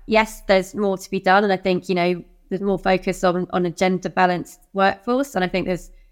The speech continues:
uh, great strengths to, to that as well. Um, but I think, you know, my advice is, you know, be yourself and stay true to you, um, and,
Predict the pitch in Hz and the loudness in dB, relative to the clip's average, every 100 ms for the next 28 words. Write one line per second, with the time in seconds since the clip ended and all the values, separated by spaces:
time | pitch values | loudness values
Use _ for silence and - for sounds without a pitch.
0 | _ _ 190 175 165 196 - - 202 185 | _ _ 0 0 2 0 -2 0 0 0
1 | - - - 208 196 190 196 - 208 196 | -4 -16 -4 -2 0 -2 -4 -4 -2 2
2 | 190 185 208 196 220 240 _ _ - 190 | 2 0 0 0 0 -4 _ _ 0 0
3 | 185 190 175 - 202 202 214 190 - 190 | 2 -2 -6 0 0 2 -2 -2 -2 -2
4 | 175 180 175 _ 185 202 190 180 - 175 | 0 -2 -6 _ -2 0 2 -2 -4 -4
5 | 190 185 185 190 180 175 - _ 180 175 | 0 0 0 0 0 0 -10 _ -6 -4
6 | 175 - 208 196 180 175 190 180 185 180 | -6 -6 -4 0 -2 2 2 2 0 -4
7 | 175 - - 190 180 - 190 180 - 180 | -4 -10 -2 0 0 -2 0 0 -2 -2
8 | 190 175 185 190 185 180 175 170 - 185 | 0 0 -2 -4 0 0 0 -6 -4 -4
9 | 175 175 | -2 -6